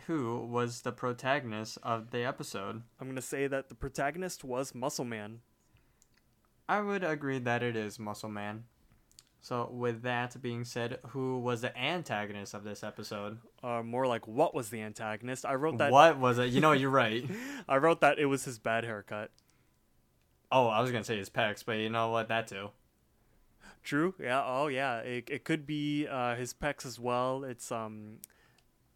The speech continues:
Speaker 2: it's, it's basically everything that kinda, like, facilitated into things going bad. Uh, which,
Speaker 1: Mm-hmm.
Speaker 2: uh, it was his, it was his pecs that made everything turn south, but he only was flexing his pecs because of his haircut, you know, so.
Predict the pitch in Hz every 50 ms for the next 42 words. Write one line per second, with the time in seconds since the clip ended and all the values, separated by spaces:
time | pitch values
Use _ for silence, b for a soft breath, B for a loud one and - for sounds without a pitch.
0 | _ _ - 135 - - - - 180 - - - - - 220 214 - - - 170
1 | 165 - - - 156 170 175 170 - 180 170 165 160 143 - - - 156 143 139
2 | 127 123 120 120 120 113 113 - - - 123 - - 135 131 127 123 120 - 131
3 | 123 117 117 117 117 117 113 - 120 104 - - 117 117 113 110 - - 117 113
4 | 113 107 - - 110 107 107 113 117 120 120 123 B B B B B B B B
5 | - 107 107 107 104 107 107 113 113 135 123 120 117 110 107 104 117 143 135 143
6 | 131 123 113 107 107 110 - 131 120 117 - - - 120 113 107 107 - - _
7 | B B B B B B B 131 127 123 - 131 117 - - - - 180 175 -
8 | - - 143 131 135 139 147 147 143 139 135 135 - 147 139 131 - - 139 123
9 | 117 - - 156 135 131 135 135 - - - 123 113 - 135 131 127 127 127 123
10 | 117 120 117 113 - - - 131 120 - - 120 107 104 - - - 160 156 -
11 | - - 123 - 123 107 110 104 110 - - - 143 135 131 - - 151 139 135
12 | 135 135 131 - _ - 127 127 127 127 131 139 - - 117 104 101 104